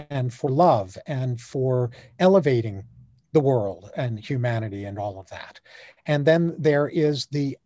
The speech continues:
other expression or utilization of the Force,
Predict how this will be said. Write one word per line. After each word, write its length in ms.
other 360
expression 760
or 140
utilization 920
of 280
the 80
Force, 640